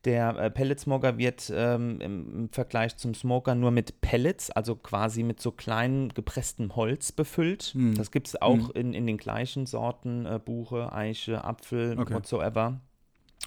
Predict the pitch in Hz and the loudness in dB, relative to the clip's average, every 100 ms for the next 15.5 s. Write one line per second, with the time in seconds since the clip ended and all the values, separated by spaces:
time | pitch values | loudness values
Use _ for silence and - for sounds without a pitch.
0 | - 117 107 110 - - - - - - | 0 2 4 0 -4 -18 -16 -14 -14 -14
1 | - 117 113 113 117 - - - _ _ | -4 2 4 4 2 0 -10 -16 _ _
2 | _ - 120 117 117 - - 123 107 - | _ -4 0 4 2 0 -4 -4 -2 2
3 | 135 190 156 160 - 160 156 - 151 151 | 2 2 -2 -4 0 0 0 -2 -2 0
4 | 139 123 - 131 - 143 170 - - - | 0 -2 0 -2 2 2 2 -2 -10 -10
5 | - - _ _ _ - - - 135 196 | -14 -14 _ _ _ -6 -4 0 0 0
6 | - - - - - _ - - 131 135 | -6 -12 -14 -16 -20 _ -20 -8 0 0
7 | 120 131 120 117 110 107 104 - - - | 2 2 4 4 4 4 -4 -12 -14 -14
8 | - - - 104 98 - - - - - | -14 -12 -4 -2 -2 -4 -8 -6 -10 -14
9 | _ - - 101 - - - - 185 190 | _ -18 2 2 2 -10 -6 2 4 4
10 | - 104 95 113 101 90 117 123 - 104 | 2 0 4 4 2 2 0 0 2 0
11 | - 123 120 104 92 - 156 - 101 95 | 2 0 2 -2 0 2 2 2 0 0
12 | - 95 - 117 113 135 - 113 110 113 | 0 -2 -2 2 2 2 -2 0 2 2
13 | 98 113 127 151 139 - 131 117 82 113 | 0 4 4 4 -2 0 2 2 2 2
14 | 113 113 - 104 104 - - 160 160 107 | 2 2 2 2 0 -2 -2 2 2 0
15 | - 98 85 123 170 | -2 -4 0 0 0